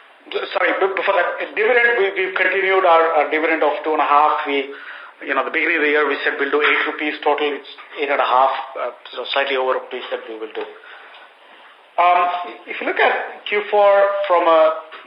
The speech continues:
margin perspective a little more deeply, um, we, we finished with an ebitda of fifteen point nine, which is obviously a drop from the seventeen point five in Q three. But I, I do want to call out that a drop between Q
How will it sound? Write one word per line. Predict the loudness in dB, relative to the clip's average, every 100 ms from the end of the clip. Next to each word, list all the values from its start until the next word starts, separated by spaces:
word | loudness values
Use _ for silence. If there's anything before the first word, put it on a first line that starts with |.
| -18
margin | 2 4 4 0 -2
perspective | -4 -4 -2 -4 0 0
a |
little | 0 -2 -4 -8 -8
more | -4 -4 -4
deeply, | -8 -8 -6 -8 -8 -12 -16 -16 -8 2
um, | 4 4 2 -8 -16 -8
we, | -6 -6 -6 -4
we | -2 -2
finished | 0 0 -2 -4
with | -2 -2
an | -2 -4
ebitda | -2 0
of | 0 -2
fifteen | -4 -4 -2
point | 0 0 2
nine, | 0 0 -4
which | -6
is | -2
obviously | -2 0 -2
a | -2 0
drop | 2 2 0 0
from | 0 0
the | -6 -6
seventeen | -6 -6 -8 -12 -4
point | -4 -4 0
five | 2 2 -2 -8 -18 -20 _
in | -16
Q | -10 -10 -8 -4
three. | -2 -2 -6 -16 -20 -20 -20 -4
But | 2 2
I, | 2 2 2 2
I |
do | 2 2
want | 0
to | 2
call | 2 4
out | 4 2
that | 2 2 0 -6 -12 -10
a | -8 -6 0
drop | 2 2 2 -4
between | -4 -6 -6
Q | -8